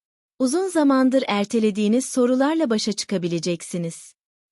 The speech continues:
Duygusal yükseliş ve olumlu bir tutum,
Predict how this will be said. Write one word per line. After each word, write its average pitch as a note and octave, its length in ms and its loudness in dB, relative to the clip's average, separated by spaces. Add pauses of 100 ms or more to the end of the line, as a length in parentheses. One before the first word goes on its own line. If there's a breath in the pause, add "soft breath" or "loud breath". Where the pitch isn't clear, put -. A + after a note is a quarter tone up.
(100)
Duygusal D4+ 520 0
yükseliş B3 600 0
ve G#3 100 4
olumlu G#3 420 2
bir G3 140 0
tutum, F#3 420 -6